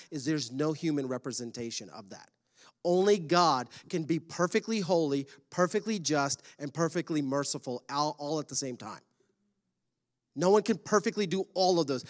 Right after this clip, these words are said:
That's why it's so hard to believe that, "Okay, I'm struggling with the sin,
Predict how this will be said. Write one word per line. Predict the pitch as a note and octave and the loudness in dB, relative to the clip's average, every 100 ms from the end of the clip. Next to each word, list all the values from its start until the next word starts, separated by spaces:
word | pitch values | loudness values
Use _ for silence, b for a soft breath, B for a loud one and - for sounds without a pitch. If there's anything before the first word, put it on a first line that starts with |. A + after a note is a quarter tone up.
| B | B
That's | F#3+ G3+ | 2 4
why | G#3+ | 4
it's | - | 4
so | G#3 | 4
hard | D3 E3 E3 F#3 | 2 2 4 4
to | F#3+ | 0
believe | D#3 F3 E3+ C#3+ - - | 0 4 4 4 -2 -10
that, | D3 | -6
"Okay, | C#3+ D#3 | -2 -2
I'm | A2+ | -4
struggling | B2 - C#3+ D#3 F3 | -4 0 2 2 2
with | F3 | 0
the | D#3 | -4
sin, | - D#3 D3 | -6 -4 -4